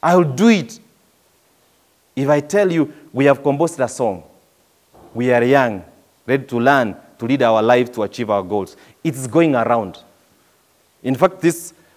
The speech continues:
uh, weekend, I'm connecting with one of my priest friend who is in Samburu. Aunganishe watoto wake, wa dance hiyo song, watutumie, tuweke hiyo video kwa mtandao.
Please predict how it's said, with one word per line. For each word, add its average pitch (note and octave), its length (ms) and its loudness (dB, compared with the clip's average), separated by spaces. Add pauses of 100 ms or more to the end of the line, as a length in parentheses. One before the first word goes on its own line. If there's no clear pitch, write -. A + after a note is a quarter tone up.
(220)
uh, C3 460 8
weekend, C3 560 2 (480)
I'm B2+ 140 0
connecting C#3 400 0
with A#2+ 160 -8
one C#3+ 180 2
of B2+ 80 2
my A#2 140 -2
priest C#3 320 -4
friend A#2 300 -2 (260)
who C3 80 -2
is C3 240 0
in A2 220 -4
Samburu. A2+ 500 -2 (840)
Aunganishe B2+ 460 -2
watoto C3+ 320 -2
wake, F3+ 400 -2 (420)
wa A2+ 140 -2
dance D#3+ 320 4
hiyo E3+ 140 4
song, G3 420 2
watutumie, C#3 640 2
tuweke D3 480 0
hiyo C#3 100 6
video B2 340 0
kwa A#2+ 200 0
mtandao. G#2 440 -4